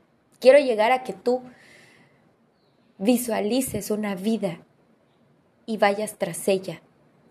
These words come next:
Lo que ha pasado en tu vida han sido enseñanzas duras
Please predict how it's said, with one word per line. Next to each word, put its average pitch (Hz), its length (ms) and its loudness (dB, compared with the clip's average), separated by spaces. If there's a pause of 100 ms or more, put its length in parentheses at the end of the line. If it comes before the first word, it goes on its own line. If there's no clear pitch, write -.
(2000)
Lo 226 220 6
que 233 100 6
ha 233 100 4
pasado 269 360 8
en 269 160 4
tu 214 120 0
vida 240 380 4
han 220 160 0
sido 240 420 2 (240)
enseñanzas 214 1080 -4
duras 233 720 4